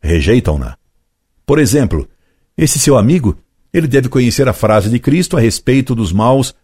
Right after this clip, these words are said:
no juízo final que citei pouco acima, mas ele não quer aceitá-la. Por isso, nem todos os que conhecem a verdade se salvam. Os fariseus conheceram a verdade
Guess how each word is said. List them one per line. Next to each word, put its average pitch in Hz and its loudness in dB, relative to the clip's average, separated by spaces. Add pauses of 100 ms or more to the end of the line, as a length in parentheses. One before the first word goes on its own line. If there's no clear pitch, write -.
(140)
no 104 0
juízo 101 2
final 107 2
que - -8
citei 151 0
pouco 131 0
acima, 135 0 (200)
mas 80 -2
ele 92 0
não 135 0
quer 107 2
aceitá-la. 58 -6 (260)
Por 127 4
isso, 175 2 (340)
nem 123 2
todos 104 0
os 90 -4
que - -4
conhecem 82 0
a 87 0
verdade 85 0
se - -4
salvam. 60 -4 (320)
Os 85 -2
fariseus 90 0 (300)
conheceram 101 0
a 95 0
verdade 110 0